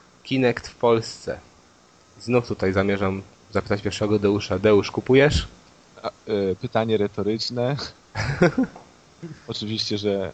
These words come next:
Speaker 2: raczej, raczej nie kupuję. Chyba że będzie sprzedawany za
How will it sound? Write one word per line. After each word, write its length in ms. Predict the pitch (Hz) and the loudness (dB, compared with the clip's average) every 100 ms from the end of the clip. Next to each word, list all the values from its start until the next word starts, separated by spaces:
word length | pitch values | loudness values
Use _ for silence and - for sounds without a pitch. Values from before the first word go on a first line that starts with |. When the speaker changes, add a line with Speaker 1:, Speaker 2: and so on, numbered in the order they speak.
| - | -2
Speaker 2:
raczej, 440 | 101 101 104 98 - _ _ - | -2 0 -2 -4 -8 _ _ -6
raczej 380 | 110 107 - 101 | 0 0 -2 -6
nie 140 | 101 | -8
kupuję. 560 | 98 98 107 104 107 117 - _ _ _ _ _ - _ _ _ | -14 -10 -4 0 0 -2 -12 _ _ _ _ _ -20 _ _ _
Chyba 340 | - 127 113 | -4 0 2
że 120 | 110 110 | 2 0
będzie 220 | 110 110 | -2 -4
sprzedawany 760 | - - 101 98 104 104 104 95 95 - - 95 | -6 -10 -8 0 0 0 -4 -6 -10 -16 -16 -8
za 720 | 95 95 95 95 95 92 92 | -6 -4 -4 -4 -4 -4 -6